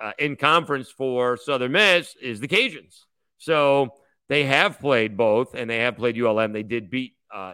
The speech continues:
U L M in Monroe sixty-five to sixty. Uh, but,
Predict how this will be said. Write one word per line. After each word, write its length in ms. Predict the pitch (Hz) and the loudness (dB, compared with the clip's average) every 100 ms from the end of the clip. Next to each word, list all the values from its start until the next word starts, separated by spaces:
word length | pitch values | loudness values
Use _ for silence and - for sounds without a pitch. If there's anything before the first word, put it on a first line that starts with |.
| - | -16
U 220 | 98 101 | -12 -10
L 120 | 87 | -8
M 240 | 87 87 98 | -10 -12 -12
in 260 | 151 156 143 | -8 -6 -6
Monroe 360 | 127 117 110 | -8 -6 -6
sixty-five 640 | 104 104 - 101 - 95 82 | -8 -14 -18 -14 -10 -8 -10
to 80 | 82 | -18
sixty. 580 | - 151 - - 69 _ _ _ _ _ _ _ _ _ _ _ _ _ _ - | -18 -18 -18 -20 -20 _ _ _ _ _ _ _ _ _ _ _ _ _ _ -14
Uh, 300 | 143 135 127 | -8 -6 -6
but, 460 | 127 147 135 135 | 0 4 4 2